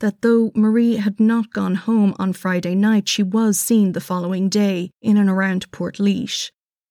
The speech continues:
A witness had come forward to say that she had seen Marie at a quarter to twelve in a shop in the town. Ms. Christine Dwyer said she had spoken to Marie while shopping in Crazy Prices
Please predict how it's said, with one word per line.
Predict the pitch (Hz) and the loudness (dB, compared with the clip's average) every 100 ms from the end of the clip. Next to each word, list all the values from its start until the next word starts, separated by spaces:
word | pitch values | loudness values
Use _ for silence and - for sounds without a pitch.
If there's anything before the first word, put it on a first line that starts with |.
| - | -6
A | |
witness | 190 214 196 185 - | 0 2 2 0 -2
had | 220 214 | -4 0
come | 220 | 0
forward | - 247 247 214 | 0 2 2 0
to | 214 | -2
say | 226 208 | 0 0
that | 190 | 0
she | - 208 | 0 -2
had | 190 | 0
seen | - 240 | 2 4
Marie | 233 214 202 | 4 4 2
at | 196 | 0
a | |
quarter | 202 202 185 | -2 -4 -4
to | 175 | -4
twelve | 185 - 214 196 180 | -8 -4 -2 0 -2
in | - | -4
a | 190 | -4
shop | - 214 190 - | -2 -2 -4 -2
in | 175 | -4
the | |
town. | 139 196 - - 202 - _ _ _ _ _ _ | -4 -6 -8 -8 -10 -12 _ _ _ _ _ _
Ms. | 214 202 | 0 2
Christine | - 190 - 208 190 180 | -2 -4 -2 0 0 0
Dwyer | 196 214 214 196 196 | 0 2 2 2 0
said | - 202 | -2 -2
she | - 214 | 0 -2
had | 185 | -2
spoken | - 214 220 214 | -2 0 2 0
to | 196 | 0
Marie | 202 190 196 | 0 0 0
while | 190 202 | 0 -2
shopping | 196 214 202 208 | 0 -2 0 0
in | 208 208 | 2 0
Crazy | 202 - 240 214 175 | 0 0 0 2 -2
Prices | - 156 165 - - | -6 -6 -6 -8 -8